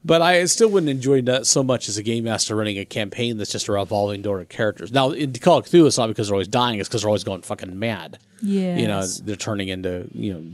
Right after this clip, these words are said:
Speaker 1: quivering jelly.
Speaker 2: Sanity checks are so much fun.
Speaker 1: But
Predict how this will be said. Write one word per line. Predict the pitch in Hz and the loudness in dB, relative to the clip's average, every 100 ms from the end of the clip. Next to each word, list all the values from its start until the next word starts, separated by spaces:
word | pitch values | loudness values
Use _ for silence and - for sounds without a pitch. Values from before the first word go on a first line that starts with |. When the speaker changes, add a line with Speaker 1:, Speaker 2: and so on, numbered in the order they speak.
| - - | -18 0
Speaker 1:
quivering | 139 101 95 | 2 2 -4
jelly. | 85 123 131 | -2 2 2
Speaker 2:
Sanity | 415 403 359 247 208 | 4 6 6 4 2
checks | - 240 233 254 | 4 4 4 4
are | 240 | 6
so | - 381 | 6 6
much | 294 202 - | 8 6 4
fun. | - 247 339 381 381 _ _ _ _ _ - - _ - | 2 4 4 2 -4 _ _ _ _ _ -20 -20 _ 0
Speaker 1:
But | 147 139 131 | 4 4 2